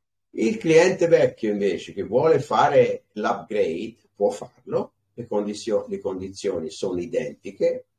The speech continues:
non ha ne-, magari, ecco, lì per lì ha già fatto l'investimento e dice: "Ma se non ce l'ho, ti cinquantamila, ma neanche ventisette, non ce l'ho", va bene. Eh,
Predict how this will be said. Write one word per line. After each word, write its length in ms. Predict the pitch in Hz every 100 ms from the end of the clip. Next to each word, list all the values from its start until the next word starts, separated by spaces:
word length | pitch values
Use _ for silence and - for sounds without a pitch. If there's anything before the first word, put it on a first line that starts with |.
| _ _ _ _
non 280 | 131 156 165
ha 320 | 151 120 - _
ne-, 300 | 107 117 104
magari, 520 | 110 101 120 120 110
ecco, 260 | 107 - 101
lì 180 | 107
per 160 | - 101
lì 140 | 113
ha 80 | 113
già 140 | 98 98
fatto 320 | 110 107 104
l'investimento 840 | 101 101 101 92 113 120 101 98
e 100 | -
dice: 280 | - - -
"Ma 140 | - -
se 140 | - -
non 80 |
ce 140 | - 104
l'ho, 220 | 113 95
ti 80 | -
cinquantamila, 760 | - 87 98 85 85 85 80 82
ma 120 | 87
neanche 260 | 101 101
ventisette, 760 | 95 85 - - - - - -
non 200 | 85 85
ce 120 | -
l'ho", 240 | - - -
va 80 | 330
bene. 300 | 262 - _ _ _ _ _ _ _
Eh, 160 | -